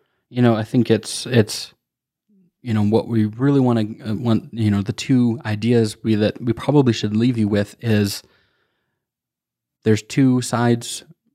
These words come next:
mainly to predestination. One that on the Calvinism side is the predestination of destiny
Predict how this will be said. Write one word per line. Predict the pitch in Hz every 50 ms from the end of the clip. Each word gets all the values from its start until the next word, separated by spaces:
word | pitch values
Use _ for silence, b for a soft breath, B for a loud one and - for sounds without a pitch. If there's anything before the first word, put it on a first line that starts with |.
| _ _ _ _ _
mainly | 139 131 120 110 107 107 107 104 101 107 139 - _ _ _ _ _ _ _ _
to | - - 147 139
predestination. | - 151 143 139 131 123 - - 143 127 151 - - - - 98 113
One | 113 117 117 113 110
that | 110 104 92 - _ -
on | 113 110
the | 110 107
Calvinism | - - 127 123 120 120 120 113 110 117 113 107
side | - 117 110 107
is | 104 101 101
the | - 104
predestination | - - - 120 120 110 107 107 - - 113 110 104 - - 110
of | - 110 113 113 120 - - - 117 -
destiny | - 117 135 - - - 123 104 101 104 120